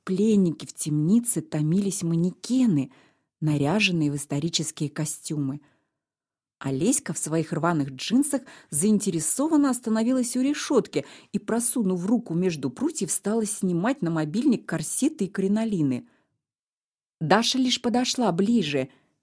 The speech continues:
и сразу отпрянула. Было что-то жуткое в этих застывших куклах в старых одеждах.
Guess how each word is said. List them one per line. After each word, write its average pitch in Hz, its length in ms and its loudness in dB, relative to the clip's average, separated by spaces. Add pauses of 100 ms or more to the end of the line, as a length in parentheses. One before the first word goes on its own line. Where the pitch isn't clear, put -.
(260)
и 190 180 -6
сразу 214 400 2
отпрянула. 208 720 2 (340)
Было 196 240 0
что-то 180 340 -4
жуткое 160 600 0
в 151 60 0
этих 160 260 0
застывших 170 680 -2
куклах 226 400 0
в - 40 -4
старых 170 480 0
одеждах. 165 640 -2